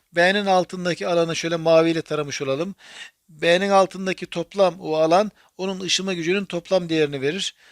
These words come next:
A'nın altındaki alan ise sevgili arkadaşlarım şurası, e, daha fazla.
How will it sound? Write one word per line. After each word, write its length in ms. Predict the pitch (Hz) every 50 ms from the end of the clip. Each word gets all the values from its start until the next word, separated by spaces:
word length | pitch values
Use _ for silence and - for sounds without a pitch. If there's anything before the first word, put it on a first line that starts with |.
| _ _ _ -
A'nın 340 | - 165 165 185 202 214 202
altındaki 580 | 202 190 185 175 - 190 185 185 175 - 202
alan 240 | 196 185 175 170 170
ise 500 | 170 156 127 - - 156 151 156 190 196 _
sevgili 400 | - - - 160 151 143 147 143
arkadaşlarım 560 | 139 127 - 143 120 - - 160 180 196 196 170
şurası, 580 | - - 160 156 127 - - 151 165 196 226 - _ _ _ _ _ _ _ _ _ _ _ _ _ _ _ _ _ - _ _ _ _ _ _ _ _ _ _ _ -
e, 280 | 165 147 139 131 131 127
daha 220 | 151 185 185 185 175
fazla. 560 | - - 147 139 135 127 123 143 160 190 185